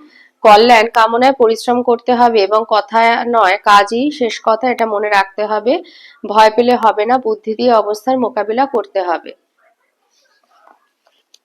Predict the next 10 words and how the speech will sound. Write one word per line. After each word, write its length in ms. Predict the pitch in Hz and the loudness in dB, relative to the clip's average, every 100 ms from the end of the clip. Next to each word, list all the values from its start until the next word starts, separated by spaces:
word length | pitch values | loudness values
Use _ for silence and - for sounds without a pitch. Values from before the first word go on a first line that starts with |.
| _ _ - _ _ _ _ | _ _ -20 _ _ _ _
ছয়তে 400 | - 247 240 277 | 0 2 4 2
দিয়েছে 460 | 269 277 285 277 220 254 269 - | 0 2 2 2 4 4 0 0
জ্যোতির 300 | 233 233 254 | 0 2 2
বড় 220 | 226 214 | 4 4
মামার 260 | 214 226 240 | 4 2 0
সঙ্গে 300 | 254 247 254 | 0 0 2
রবি 240 | 240 208 226 | 0 0 -2
ঠাকুরের 400 | 240 233 247 254 | -2 0 0 -2
কি 120 | 247 | -4
সম্পর্ক 520 | 247 226 196 226 220 | -2 -2 0 -2 -2